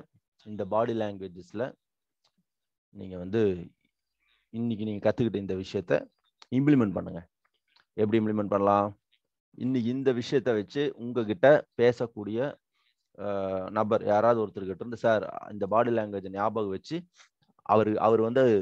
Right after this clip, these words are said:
அவர் என்ன ட்ரை பண்றாருங்கிறத நான் கண்டுபிடிச்சிட்டேன். ஆஹ், அவர் சொல்றதுக்கு முன்னாடியே நான் கண்டுபிடிச்சு இப்படி ஒரு விஷயத்த நான் பிஹேவ் பண்ணும்போது பார்த்தேன். அதாவது அதுக்கு தகுந்த மாதிரி நான் ரியாக்ட் பண்ணேன்." அப்படிங்கிற மாதிரி விஷயத்த வந்து இன்னைக்கு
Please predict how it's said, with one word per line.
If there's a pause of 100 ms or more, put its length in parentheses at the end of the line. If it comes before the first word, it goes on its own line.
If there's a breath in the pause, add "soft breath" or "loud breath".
(400)
அவர்
என்ன
ட்ரை
பண்றாருங்கிறத
நான்
கண்டுபிடிச்சிட்டேன். (800)
ஆஹ்,
அவர்
சொல்றதுக்கு
முன்னாடியே
நான்
கண்டுபிடிச்சு
இப்படி
ஒரு
விஷயத்த
நான்
பிஹேவ்
பண்ணும்போது (720)
பார்த்தேன். (120)
அதாவது
அதுக்கு
தகுந்த
மாதிரி
நான்
ரியாக்ட்
பண்ணேன்." (340)
அப்படிங்கிற
மாதிரி
விஷயத்த
வந்து (640)
இன்னைக்கு